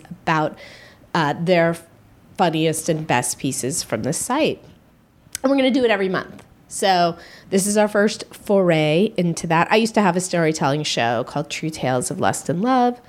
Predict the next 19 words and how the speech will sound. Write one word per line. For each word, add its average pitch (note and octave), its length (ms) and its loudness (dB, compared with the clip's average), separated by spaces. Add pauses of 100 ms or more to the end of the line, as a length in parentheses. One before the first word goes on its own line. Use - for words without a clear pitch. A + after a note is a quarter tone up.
(440)
Go G4 120 0
download E3 460 0 (200)
that, B3+ 380 2 (580)
um, A3 340 2
if - 140 -4
you C#4+ 100 2
want. F#3+ 460 -2 (100)
But, G#3 560 0 (100)
but A3 440 -2
so A3 340 2
this G#3+ 220 0
is A#3+ 120 -2
great. F3 260 2
I'm F#3 140 2
super G3 280 0
excited E3+ 380 2
about D#3+ 220 2
it. C#3 140 -4 (400)
Um, F3 420 -8